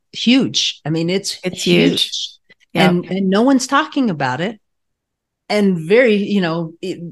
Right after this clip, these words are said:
Speaker 1: m-, even less people are doing anything about it. So,
Speaker 2: Yeah.
Speaker 1: so good for you. And, and I, I can, I can speak very openly about the fact that it works. And you become like the five people you spend the most time with.
Speaker 2: Mm-hmm.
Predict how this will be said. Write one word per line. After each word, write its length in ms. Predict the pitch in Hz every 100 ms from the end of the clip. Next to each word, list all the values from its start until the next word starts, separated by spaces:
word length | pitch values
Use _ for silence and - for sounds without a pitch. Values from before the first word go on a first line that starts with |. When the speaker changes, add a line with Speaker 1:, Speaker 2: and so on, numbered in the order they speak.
| - _ 190
Speaker 1:
m-, 240 | 160 180 403
even 280 | 214 220
less 320 | 185 214 262 -
people 460 | 233 208 196 190
are 140 | - 175
doing 400 | 151 214 208 160
anything 380 | 143 143 143 135
about 260 | 131 127
it. 160 | 143 143
So, 260 | - 160
Speaker 2:
Yeah. 140 | 180 175
Speaker 1:
so 360 | 185 160 151 - -
good 180 | 196
for 240 | 214 - 170
you. 500 | 139 147 180 123 113
And, 280 | 143 143 143
and 160 | 165
I, 340 | 151 190 190 151
I 140 | 147 175
can, 380 | 190 190 180 165
I 120 | -
can 220 | 170 180 165
speak 440 | - - 185 175
very 500 | 151 180 202 185 -
openly 540 | - 185 185 160 147 147
about 280 | 135 143 143
the 80 |
fact 260 | 156 151 143
that 120 | 143
it 260 | 135 185 -
works. 680 | 147 165 135 101 - - - - - - - _ _
And 460 | 175 165 160 156 -
you 180 | 175 165
become 300 | 175 190 190
like 180 | 185 185
the 80 |
five 280 | 175 170 170
people 260 | 170 185 180
you 140 | 170
spend 240 | - 147 147
the 40 |
most 220 | 139 143
time 240 | - 151 139
with. 180 | - _ _ 233
Speaker 2:
Mm-hmm. 300 | 247 320